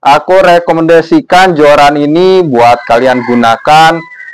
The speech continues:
kalau kalian suka mancing di sungai, di rawa-rawa, ataupun buat casting, di kolam juga sebenarnya bisa ya. Kalau aku sih paling sering mancing di danau atau di situ. Untuk harga joran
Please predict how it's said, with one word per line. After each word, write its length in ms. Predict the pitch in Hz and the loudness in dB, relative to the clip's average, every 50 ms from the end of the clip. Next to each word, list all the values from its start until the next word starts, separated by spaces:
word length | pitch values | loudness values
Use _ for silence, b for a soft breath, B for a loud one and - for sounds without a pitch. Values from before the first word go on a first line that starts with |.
| - - - | -10 -4 0
kalau 160 | 143 160 180 | 0 0 2
kalian 400 | - - 180 185 196 208 214 202 | 2 2 2 2 2 0 0 0
suka 320 | - 202 180 - - 180 180 | -2 -4 -2 0 0 0 0
mancing 400 | 180 175 175 175 - 180 170 160 | 0 -2 -2 -2 -2 -2 0 0
di 80 | 143 | 0
sungai, 720 | 135 - - 147 143 135 135 135 139 147 156 165 170 160 156 | -2 -2 -4 -2 0 0 0 2 2 2 2 0 0 -2 -2
di 80 | 147 | -2
rawa-rawa, 960 | 131 120 123 120 123 120 117 117 120 117 113 117 131 139 147 151 160 160 - - 127 | 0 0 0 2 2 2 2 2 2 2 2 2 2 2 4 4 4 2 2 0 0
ataupun 480 | - - 117 113 - 143 147 147 131 117 | 0 -2 -2 -2 -2 -2 -2 0 0 0
buat 240 | 113 110 - _ | 0 -2 -2 _
casting, 720 | - 131 123 - - _ _ - 165 170 175 175 180 180 175 b b b b b b b b _ _ _ | -4 -4 -4 -4 -6 _ _ -2 0 2 2 0 0 -2 -6 b b b b b b b b _ _ _
di 240 | 139 160 180 185 185 | -4 -2 -2 -2 -2
kolam 400 | 180 190 185 180 185 185 190 185 | 0 0 2 2 2 2 0 0
juga 320 | 170 165 160 175 202 202 | 0 0 0 0 0 0
sebenarnya 560 | - 180 170 170 165 160 160 170 175 180 190 | 0 -2 -2 0 0 0 0 0 2 2 2
bisa 400 | 185 170 156 135 - - 160 156 | 0 0 -2 -6 -4 -2 0 0
ya. 320 | 147 131 123 127 139 151 151 - | 2 2 2 2 2 0 -2 -4
Kalau 240 | - - 135 139 143 | -4 0 0 2 2
aku 240 | 139 143 - - 175 | 2 0 0 -2 -2
sih 160 | 170 - 202 196 - | 0 0 0 0 2
paling 320 | 165 147 143 143 131 131 | 2 0 2 0 -2 -2
sering 480 | - 143 139 156 170 175 180 180 185 180 b b b b b _ | -2 -2 0 0 0 0 0 -2 -4 -6 b b b b b _
mancing 720 | - 143 147 151 151 151 - - 185 180 185 185 175 160 135 | -4 -2 0 0 -2 -4 -4 -2 0 0 0 0 0 0 0
di 160 | 127 127 123 | 0 0 0
danau 480 | 113 117 117 117 131 156 165 156 135 | 0 0 0 2 2 2 2 2 2
atau 320 | 113 101 110 - - 135 135 | 2 0 0 0 0 -2 0
di 160 | 135 131 113 | -2 -4 -6
situ. 560 | 104 - - 113 107 107 _ - 143 123 110 - - _ _ _ _ - 226 - - | -6 -8 -8 -8 -8 -8 _ -6 -4 -4 -4 -6 -12 _ _ _ _ -20 -20 -12 -8
Untuk 400 | 202 202 208 196 196 220 214 - | -8 -6 -6 -4 -4 -4 -4 -2
harga 480 | 196 196 196 196 180 160 180 185 175 | 0 0 0 0 0 0 0 0 0
joran 400 | 160 160 170 170 165 170 165 175 | 0 0 0 2 2 2 0 0